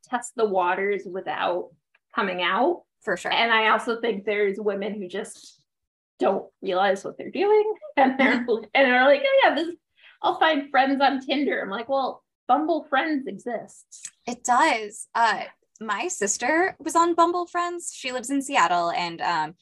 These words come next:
Speaker 2: and she was telling me that she's like, "Yeah, I've been going, like, hanging out with all these girls, like, taking them on, on dates. And then, like,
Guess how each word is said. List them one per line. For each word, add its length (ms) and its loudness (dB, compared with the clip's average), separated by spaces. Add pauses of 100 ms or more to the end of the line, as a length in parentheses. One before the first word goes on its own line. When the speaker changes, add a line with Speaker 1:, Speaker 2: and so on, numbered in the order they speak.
Speaker 2:
and 140 -8
she 120 -4
was 100 -4
telling 260 0
me 140 -8
that 160 -8
she's 200 -6
like, 160 -6
"Yeah, 60 2 (100)
I've 100 2
been 120 0
going, 300 2
like, 200 -4 (240)
hanging 260 -12
out 120 -4
with 100 -10
all 120 -4
these 180 -8
girls, 340 -2
like, 180 -8
taking 300 -14
them 120 -10
on, 120 -8
on 120 -8
dates. 420 -12
And 160 -6
then, 180 -4
like, 320 -10